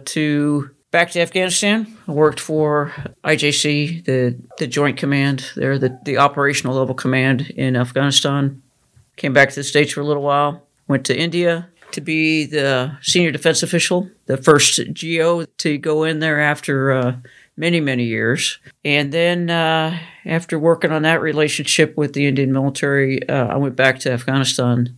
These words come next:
to command Combined Security Transition Command, and then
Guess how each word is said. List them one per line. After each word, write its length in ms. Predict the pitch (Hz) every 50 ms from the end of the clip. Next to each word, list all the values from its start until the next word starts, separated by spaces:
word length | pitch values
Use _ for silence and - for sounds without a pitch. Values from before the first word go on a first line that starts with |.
| _ -
to 340 | - - 139 131 123 123
command 580 | 123 - - 127 131 131 127 131 127 120 120 - _ _ _ _ _ -
Combined 320 | - - 135 135 131 127
Security 320 | - - - 147 143 143 131
Transition 520 | 123 - 139 131 123 131 127 123 - 113
Command, 520 | 120 - 127 131 127 123 123 120 120 123 - _ _ _ _ _ _ _ _ _ _ _ _ _ _ _ _ _ - -
and 180 | 135 127 123
then 380 | 123 127 127 127 123 123 123 107